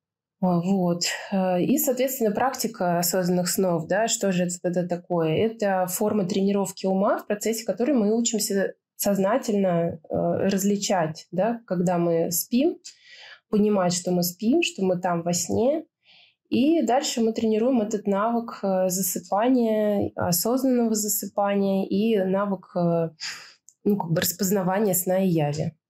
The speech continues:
Вот это называется. Когда ты понимаешь, сейчас ты спишь или не спишь.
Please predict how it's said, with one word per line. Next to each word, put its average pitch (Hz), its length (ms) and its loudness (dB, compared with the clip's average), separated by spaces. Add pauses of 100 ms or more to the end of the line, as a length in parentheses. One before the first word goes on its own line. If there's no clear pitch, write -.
Вот - 160 -14
это 160 120 -2
называется. 156 720 0
Когда 180 300 0
ты 180 140 -4
понимаешь, 170 500 0
сейчас - 360 -4
ты - 80 -12
спишь 285 400 -2
или 180 120 0
не 175 140 4
спишь. 165 520 -4